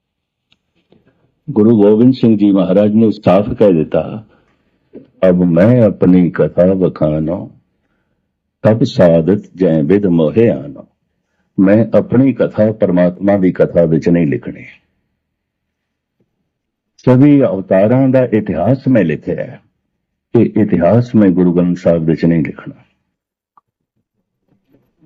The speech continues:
ਕਿਉਂਕਿ ਗੁਰੂ ਗ੍ਰੰਥ ਸਾਹਿਬ ਵਿੱਚ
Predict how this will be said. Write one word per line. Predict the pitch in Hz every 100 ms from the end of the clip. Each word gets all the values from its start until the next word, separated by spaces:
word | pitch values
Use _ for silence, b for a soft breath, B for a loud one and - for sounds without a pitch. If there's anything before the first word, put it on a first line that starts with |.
| _ _ _ 170
ਕਿਉਂਕਿ | _ _ - 95 98 117
ਗੁਰੂ | 87 92 113 110
ਗ੍ਰੰਥ | 104 127
ਸਾਹਿਬ | 123 113 113
ਵਿੱਚ | 107 107